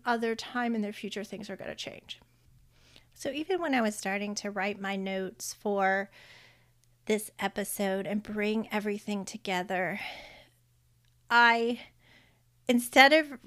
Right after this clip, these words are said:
writing the title on the page, um, Wheels of Life, the chakras as the wheels of life and the energy centers that they are, which we're gonna talk about,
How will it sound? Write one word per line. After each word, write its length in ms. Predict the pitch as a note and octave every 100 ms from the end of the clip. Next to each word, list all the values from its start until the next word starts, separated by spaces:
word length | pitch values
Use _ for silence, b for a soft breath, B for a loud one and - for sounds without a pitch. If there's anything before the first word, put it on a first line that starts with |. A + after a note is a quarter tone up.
| -
writing 460 | A#3 A#3 A#3 A#3+ C4
the 120 | A#3+
title 420 | A3 B3 G#3 G#3
on 140 | G#3 G#3
the 100 | G3+
page, 760 | - G3 F#3+ F#3 F#3 - - - -
um, 400 | G3 F3+ F3+ G3+ _ _ _ - -
Wheels 440 | A#3 A3+ G#3+ G3+
of 180 | G3+ G3
Life, 440 | F#3 - - -
the 100 | -
chakras 580 | - A3 G#3+ - A3+ A3
as 160 | G3+ A3
the 100 | G#3+ -
wheels 520 | G#3+ G3+ G3 F#3+ F#3+ -
of 260 | G3+ G#3+
life 440 | F#3+ F#3+ G3 G#3+ -
and 300 | G#3 G#3 B3+ -
the 120 | -
energy 340 | A3+ A#3 - G#3
centers 460 | - G3+ G3+ F#3+
that 180 | F#3+ F#3+
they 100 | G3
are, 280 | - G3 G3+
which 220 | F#3 -
we're 80 | -
gonna 180 | G#3+ G#3+
talk 260 | - A#3+
about, 380 | A3 - - -